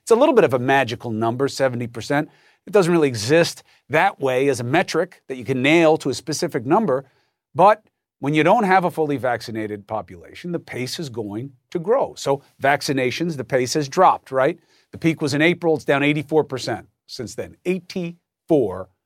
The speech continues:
percent. So what are cases doing? They're climbing, averaging nearly twenty thousand a day.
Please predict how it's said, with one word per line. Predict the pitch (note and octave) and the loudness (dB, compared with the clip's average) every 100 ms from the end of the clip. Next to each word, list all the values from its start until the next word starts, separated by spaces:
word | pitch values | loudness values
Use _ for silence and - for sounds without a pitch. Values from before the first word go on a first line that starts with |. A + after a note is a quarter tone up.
| _ | _
percent. | - A#2 A#2+ F2 _ _ _ _ _ _ | -8 -6 -6 -10 _ _ _ _ _ _
So | - | -2
what | E3+ | 4
are | F#3+ | 4
cases | F#3 G3 F3+ B2+ | 4 2 2 -8
doing? | A2 F#2+ - _ _ _ _ | -10 -14 -20 _ _ _ _
They're | - A#2 | -4 -2
climbing, | B2 F3+ A#3 C4+ D#3 - _ _ _ _ _ _ | 0 6 6 6 2 -2 _ _ _ _ _ _
averaging | C3+ C#3+ D3+ D3+ | 0 0 0 -2
nearly | D3+ D3 D3+ D#3 | 2 2 2 0
twenty | - A2+ A#2 C#3 | -4 -4 0 0
thousand | D3 C#3+ C#3+ D3+ E3+ | 0 2 4 2 0
a | E3+ | 0
day. | G3 A3+ D3+ | 0 -2 -6